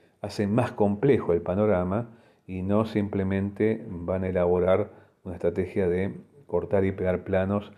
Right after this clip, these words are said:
de una manera hiperacelerada como ocurría en las películas de fin de los años veinte.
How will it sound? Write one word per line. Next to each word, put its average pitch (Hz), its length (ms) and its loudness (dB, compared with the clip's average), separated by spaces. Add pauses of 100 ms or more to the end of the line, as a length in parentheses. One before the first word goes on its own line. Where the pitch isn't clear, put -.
(200)
de 107 60 -6
una 101 100 0
manera 101 420 2
hiperacelerada 92 880 2
como 82 200 -6
ocurría 90 500 -2 (460)
en 85 240 -8
las 85 160 -2
películas 90 580 -2
de 82 460 -4
fin 95 260 -8
de 85 80 -4
los 82 180 -4
años 90 240 -6
veinte. 82 520 -2